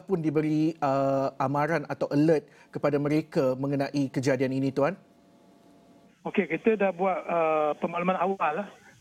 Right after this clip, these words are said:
Speaker 2: kepada komuniti maritim di kawasan se-, sekitar, eh. Sekiranya mereka da-, dapat menemui mangsa-mangsa yang telah, uh, terlibat dengan, uh, kesan daripada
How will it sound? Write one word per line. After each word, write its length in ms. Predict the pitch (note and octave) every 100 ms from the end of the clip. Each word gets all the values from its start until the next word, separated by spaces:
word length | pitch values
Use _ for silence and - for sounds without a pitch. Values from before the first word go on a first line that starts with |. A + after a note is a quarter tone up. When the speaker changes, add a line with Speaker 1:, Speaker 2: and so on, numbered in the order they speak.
| -
Speaker 2:
kepada 480 | - D#3+ D#3+ D#3+ D#3 -
komuniti 400 | E3+ F3 E3+ F#3
maritim 720 | E3+ E3 - E3 D#3 D#3 F3 - - -
di 80 | F3
kawasan 560 | D#3+ D#3+ - D#3+ D#3 D3+
se-, 160 | G#3 -
sekitar, 480 | G3 G#3 - F3 D3+
eh. 160 | D#3+ - - - - -
Sekiranya 400 | - A3+ E3+ E3 -
mereka 400 | F3 E3 D#3+ G3 E3+ D#3 D3 C#3+ - -
da-, 160 | F#3 - G3+
dapat 320 | D#3 - F3+
menemui 640 | E3 F3 F#3 G3 E3 D#3 - - - -
mangsa-mangsa 960 | D#3 - E3 E3 - F3 E3 D#3 D#3 D3+ - _ _ _ _ _ -
yang 160 | D3+ D3+ D#3
telah, 720 | D#3+ D#3 D3 C#3+ C#3+ C#3 - - - - - - - - -
uh, 720 | D3 D3 C#3 C#3 C#3 C#3 - -
terlibat 400 | E3 E3 F#3 - - -
dengan, 340 | - D#3 D#3+ D#3 D3+
uh, 200 | D3+ D3+ - - - - - - - - - -
kesan 400 | - - E3+ E3
daripada 720 | D#3+ D#3 D#3+ D#3 D3+ D3 D3